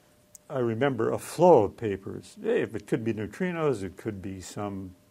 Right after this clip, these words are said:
particle from particle phys-, some,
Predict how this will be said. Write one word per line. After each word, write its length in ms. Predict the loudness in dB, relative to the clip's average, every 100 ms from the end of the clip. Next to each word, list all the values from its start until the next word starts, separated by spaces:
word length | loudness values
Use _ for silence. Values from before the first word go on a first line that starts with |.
| _ -4
particle 600 | -2 -2 -4 -4 -6 -10 _
from 440 | -16 -10 -10 -10 -16 _ _ _ _ _ -20 _ _ 0
particle 320 | 0 0 -4
phys-, 180 | -2 -2
some, 360 | 2 0 0